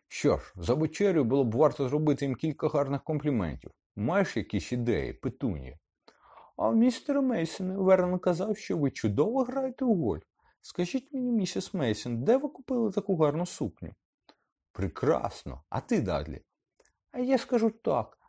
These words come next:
Ми в школі писали твір на тему «Мій герой», і я, містере Мейсоне, написав про вас». Цього було вже занадто і для тітки Петуньї, і для Гаррі.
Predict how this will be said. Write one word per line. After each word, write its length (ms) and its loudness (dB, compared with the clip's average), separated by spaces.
Ми 80 0
в 60 0
школі 340 -2
писали 480 0
твір 280 2
на 120 0
тему 340 -2
«Мій 200 4
герой», 440 2
і 120 0
я, 160 4
містере 480 2
Мейсоне, 520 -2
написав 600 -4
про 160 4
вас». 360 -2
Цього 340 0
було 240 0
вже 200 0
занадто 520 -2
і 60 -6
для 140 -4
тітки 340 -6
Петуньї, 580 -6
і 80 -8
для 180 -2
Гаррі. 400 -8